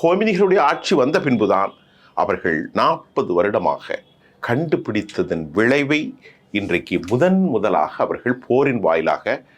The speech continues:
இஸ்ரேலுக்கு பாடமாக்கியிருக்கிறார்கள். இஸ்ரேலுக்கு அவர்கள் பாடமாக்கியதற்கு அவர்கள் பயன்படுத்தின என்ன தெரியுமா? கொஞ்சம் தெரிஞ்சுக்கிடுங்க. அமெரிக்காவில் இருக்கக்கூடிய பெரிய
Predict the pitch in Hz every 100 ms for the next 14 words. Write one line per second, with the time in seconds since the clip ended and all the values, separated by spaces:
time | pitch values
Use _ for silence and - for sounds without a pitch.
0 | _ _ _ 123 131 175 165 92 90 -
1 | - 82 78 78 - - 73 - - -
2 | _ _ _ _ _ _ _ _ _ _
3 | _ 143 185 - 277 254 226 - 180 170
4 | 147 143 123 160 208 185 160 - 127 113
5 | 117 98 95 92 92 135 156 135 107 90
6 | 98 98 78 65 67 69 - - 123 131
7 | 131 131 117 120 80 65 60 - _ _
8 | _ _ _ _ - 95 139 196 196 180
9 | 180 185 160 139 139 127 - 107 147 196
10 | - - 175 247 285 311 294